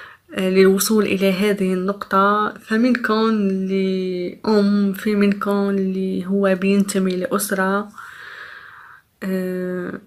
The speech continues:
عم بشوفكم أشخاص رائعين. كذلك في منكم اللي عنده مشاكل بالعيلة، كأنه الناس اللي حواليه ما عم يفهموه. في اللي عم شوفه حاسس بالوحدة، آه،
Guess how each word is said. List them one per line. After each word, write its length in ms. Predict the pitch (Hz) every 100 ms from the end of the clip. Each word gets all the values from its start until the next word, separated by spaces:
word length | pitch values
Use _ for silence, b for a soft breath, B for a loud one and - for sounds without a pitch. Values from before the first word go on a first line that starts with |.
| _ -
عم 180 | 180 202
بشوفكم 520 | - 226 233 214 202
أشخاص 500 | - - 214 214 208
رائعين. 720 | 190 180 185 185 214 185 - - _ _ _ - -
كذلك 500 | 214 226 247 240 -
في 140 | 233
منكم 420 | 226 233 233 220
اللي 120 | 214 196
عنده 280 | 208 202
مشاكل 460 | 196 196 220 226 196
بالعيلة، 640 | 190 185 196 214 196 196 196
كأنه 460 | 196 220 214 202
الناس 480 | 196 190 208 208 -
اللي 140 | 196
حواليه 500 | 196 196 190 190 208
ما 140 | 190 202
عم 260 | 185 190
يفهموه. 880 | 180 185 180 180 190 202 196 190 190 B B B B B B B _
في 180 | - 247
اللي 260 | 226 208 208
عم 160 | 196
شوفه 460 | 196 - 226 - -
حاسس 520 | 196 214 196 196 -
بالوحدة، 560 | 190 190 202 - - 185 180 180 175 - -
آه، 840 | 180 170 170 170 170 165 - -